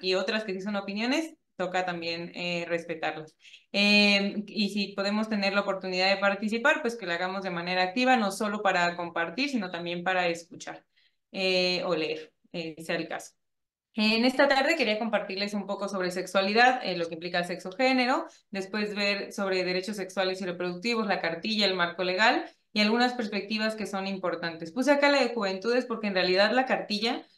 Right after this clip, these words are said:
se hace en el marco de las juventudes, pero también vamos a hablar de eso porque no solo las juventudes tien-, tienen derechos sexuales y reproductivos. Entonces, eh, para poder hablar de los derechos sexuales y la cartilla,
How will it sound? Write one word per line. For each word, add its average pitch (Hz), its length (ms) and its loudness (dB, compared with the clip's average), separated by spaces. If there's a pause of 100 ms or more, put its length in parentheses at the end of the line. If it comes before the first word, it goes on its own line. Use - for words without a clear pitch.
(120)
se 208 120 0
hace 226 220 2
en 214 100 2
el 175 100 0
marco 185 380 -2
de 196 80 4
las 175 300 4
juventudes, 160 560 -6
pero 170 240 0
también 190 400 -2
vamos 202 280 -2
a 202 40 2
hablar 175 260 0
de 180 140 0
eso 233 180 -2
porque 180 480 -4
no 160 160 -10
solo 202 200 -4
las 202 200 0
juventudes 190 560 -4 (140)
tien-, 175 340 -4
tienen 190 240 -4
derechos 175 320 -4
sexuales 175 640 -2
y 170 80 -8
reproductivos. 160 800 -6 (320)
Entonces, 285 560 4
eh, 226 440 6
para 226 220 6
poder 254 220 4
hablar 262 320 4
de 254 80 0
los 240 140 -2
derechos 202 320 -6
sexuales 202 520 -4
y 190 80 -6
la 175 160 -2
cartilla, 214 540 0